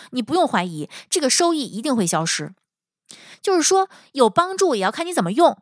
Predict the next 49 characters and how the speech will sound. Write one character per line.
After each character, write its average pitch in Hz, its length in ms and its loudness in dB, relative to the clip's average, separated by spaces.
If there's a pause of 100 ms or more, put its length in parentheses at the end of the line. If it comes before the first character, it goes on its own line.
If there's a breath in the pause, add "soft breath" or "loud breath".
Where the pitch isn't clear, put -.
对 269 100 2
吧？ 196 200 0 (500 soft breath)
不 269 120 -4
是 381 200 2
每 240 160 -2
个 185 80 -2
人 185 180 0
都 277 140 0
能 240 160 -2
通 285 180 -6
过 254 100 2
代 262 280 0
糖 180 260 -4
获 220 180 2
得 196 140 0
健 214 160 -4
康 220 180 -2
收 226 220 2
益。 208 240 -12 (400 loud breath)
而 302 160 2
且 214 240 0
如 262 160 -4
果 381 120 4
你 247 140 -6
发 330 320 0
现 247 320 -2 (320 soft breath)
自 330 160 0
己 208 140 -2
喝 302 240 -2
了 247 140 2
代 277 200 -2
糖 226 220 -4
饮 185 160 -6
料， 202 160 0
吃 - 160 -4
了 254 80 0
代 254 160 0
糖 220 160 0
食 226 160 0
物 226 140 0
之 254 100 -4
后 254 160 0
更 339 320 -2
馋， 170 400 -2 (260 loud breath)
更 440 220 -2
想 165 180 0
吃 233 140 0
甜 160 340 -4
的， 175 200 -2